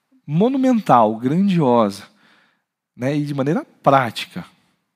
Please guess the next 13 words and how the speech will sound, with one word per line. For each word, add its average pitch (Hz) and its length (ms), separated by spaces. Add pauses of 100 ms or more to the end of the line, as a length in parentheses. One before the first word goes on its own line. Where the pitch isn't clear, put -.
(140)
o 139 120
que 127 260
é 113 320 (480)
o 143 380 (100)
amor. 101 460 (960)
<coughs> - 580
Versículo 143 520 (180)
nove, 143 460 (600)
a 117 100
partir 139 180
do 143 60
versículo 139 300
nove, 131 460